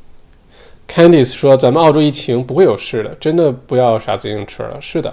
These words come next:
是的，啊。<laughs>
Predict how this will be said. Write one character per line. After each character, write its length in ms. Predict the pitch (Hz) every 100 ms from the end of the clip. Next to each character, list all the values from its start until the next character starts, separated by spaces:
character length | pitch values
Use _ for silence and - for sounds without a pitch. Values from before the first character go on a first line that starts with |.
| -
是 220 | - -
的， 120 | - - -
啊。 140 | 76 76 - _ _ - - - - - _ - - - - - - - - - - -
<laughs> 80 | 113